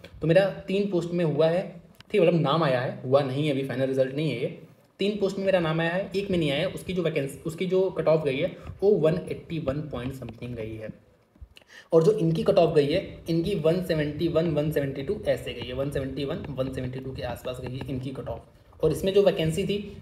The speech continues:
उसमें सात आठ ऐसे vacancy थी, यूआर की मैं बस सिर्फ बात कर रहा हूँ, unreserved की। और एक post इसमें ऐसी है, मुझे याद नहीं कौन सी post है इसमें से, उसमें सिर्फ एक vacancy थी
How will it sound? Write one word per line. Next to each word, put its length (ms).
उसमें 220
सात 400
आठ 220
ऐसे 200
vacancy 320
थी, 200
यूआर 460
की 100
मैं 160
बस 120
सिर्फ 140
बात 220
कर 80
रहा 80
हूँ, 80
unreserved 440
की। 120
और 260
एक 200
post 180
इसमें 200
ऐसी 280
है, 60
मुझे 200
याद 220
नहीं 120
कौन 200
सी 60
post 260
है 60
इसमें 160
से, 160
उसमें 240
सिर्फ 500
एक 180
vacancy 440
थी 100